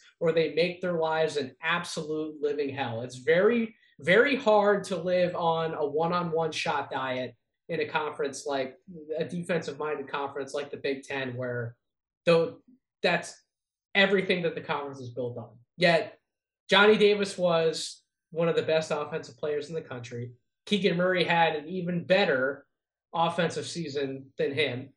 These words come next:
all things considered. And then you have Jaden Ivey, who played in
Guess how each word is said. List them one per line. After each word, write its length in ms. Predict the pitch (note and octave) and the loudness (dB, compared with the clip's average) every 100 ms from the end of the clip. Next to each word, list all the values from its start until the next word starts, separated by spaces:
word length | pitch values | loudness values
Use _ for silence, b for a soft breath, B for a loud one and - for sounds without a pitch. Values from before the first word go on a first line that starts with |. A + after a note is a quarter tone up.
| _ | _
all 240 | D#3+ D3+ D3+ | -6 -4 -2
things 220 | D3+ - | -4 -4
considered. 560 | D3 - A#2+ A2+ C3 - _ _ _ _ _ - | -8 -6 -6 -4 -8 -12 _ _ _ _ _ 4
And 100 | F#3+ | 6
then 100 | A3+ | 8
you 100 | G#3 | 8
have 180 | F3+ | 6
Jaden 260 | F#3 G#3 E3+ | 8 6 6
Ivey, 680 | G#3 C4+ D3+ C#3 C#3+ D3 _ _ _ - | 6 6 4 0 -2 -6 _ _ _ 0
who 280 | G#3 G3 F#3 | 2 2 -2
played 420 | - A3+ A3+ G#3+ | 2 8 8 8
in 480 | G3+ F#3+ F3+ F3 | 2 2 0 -4